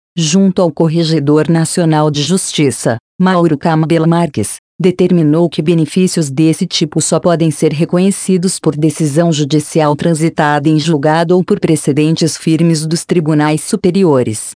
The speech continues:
A assinatura digital de Barroso no documento foi registrada às quatorze horas quarenta e seis.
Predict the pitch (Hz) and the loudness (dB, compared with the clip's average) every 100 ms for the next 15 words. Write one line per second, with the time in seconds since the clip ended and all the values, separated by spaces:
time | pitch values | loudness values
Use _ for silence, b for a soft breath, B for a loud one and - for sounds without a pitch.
0 | _ _ _ - 165 160 - 170 175 170 | _ _ _ -2 -2 0 0 0 0 0
1 | 170 151 139 123 120 170 170 165 170 147 | 0 2 0 0 0 0 0 0 0 2
2 | 151 160 147 175 170 180 - 175 156 151 | 2 2 2 0 2 0 2 2 2 0
3 | 180 - 165 147 139 131 - 160 156 147 | -2 0 0 0 0 -2 -2 0 0 0
4 | 143 - 156 147 165 156 143 143 143 165 | 0 -2 -4 0 0 0 0 2 2 2
5 | 170 - 165 170 180 170 156 147 123 - | 0 0 2 2 2 0 0 0 -2 -4